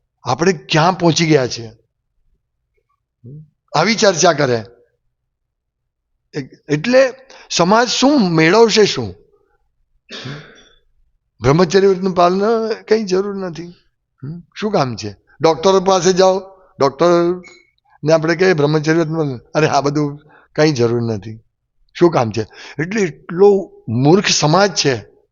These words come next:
ને. અહીંયા આપણે જો કે ચાર કુમારો બ્રહ્મચર્ય વ્રતનું પાલન કરીને ચ-, બાળકો જેવા દેખાય છે.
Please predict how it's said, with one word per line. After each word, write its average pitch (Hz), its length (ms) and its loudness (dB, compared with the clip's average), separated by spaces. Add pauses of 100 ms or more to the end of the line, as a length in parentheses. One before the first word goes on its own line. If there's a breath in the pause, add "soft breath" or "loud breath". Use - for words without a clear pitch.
(320 soft breath)
ને. 131 80 2
અહીંયા 160 240 4
આપણે 214 240 2
જો 220 200 2
કે 247 260 2 (580 soft breath)
ચાર 196 280 2
કુમારો 196 460 2
બ્રહ્મચર્ય 185 480 2
વ્રતનું 185 260 0
પાલન 175 280 2
કરીને 175 220 0
ચ-, - 260 -10 (140)
બાળકો 180 420 2
જેવા 151 180 0
દેખાય 123 360 -6
છે. 135 180 -20